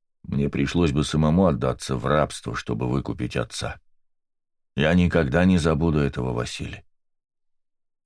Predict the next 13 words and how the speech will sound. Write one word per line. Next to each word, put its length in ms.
"Это 200
все 200
было 220
давно, 380
Никитос. 600
А 80
мы 160
с 60
тобой 240
друзья 360
с 120
малых 340
лет. 360